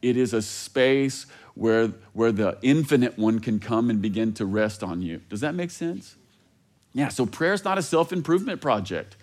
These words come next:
Prayer is awakening. And I just wanna walk very quickly through the four verses that we read in Luke, and you're gonna see the three things that you wake up to if you will pray like Jesus taught us to pray. If you'll be a student in prayer,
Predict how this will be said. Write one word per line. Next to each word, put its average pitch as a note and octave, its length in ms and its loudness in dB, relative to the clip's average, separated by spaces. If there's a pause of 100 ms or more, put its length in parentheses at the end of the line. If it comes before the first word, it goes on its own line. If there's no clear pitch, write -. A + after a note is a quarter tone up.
(480)
Prayer F#3 420 2
is C3+ 340 4
awakening. G#2 680 0 (480)
And B2+ 140 4
I E3 60 6
just F#3 180 0
wanna E3+ 260 4 (240)
walk D#3+ 280 4
very F3 240 2
quickly F#3 360 4
through D3 280 4
the C3 140 4
four D3+ 260 2
verses C#3+ 380 2
that C3+ 100 2
we B2+ 120 2
read C#3 220 2
in B2+ 260 0
Luke, C#3+ 300 2
and B2 100 0
you're B2+ 80 2
gonna C3+ 140 2
see C#3+ 200 2
the B2+ 120 2
three C#3+ 260 2
things C#3+ 280 0
that A#2+ 100 0
you B2 140 0
wake B2+ 180 2
up A2+ 160 -2
to G#2 260 -2 (240)
if G#2+ 200 -2
you B2 100 4
will A#2+ 120 0
pray A2 440 0 (260)
like G#2 240 -2
Jesus G#2+ 760 -4
taught G#2 240 0
us G#2+ 120 -6
to - 100 -8
pray. F#2+ 240 -6
If - 120 -6
you'll C#3 80 2
be D#3 120 0
a D#3+ 40 4
student D#3+ 600 2
in E3+ 100 0
prayer, B2 440 -2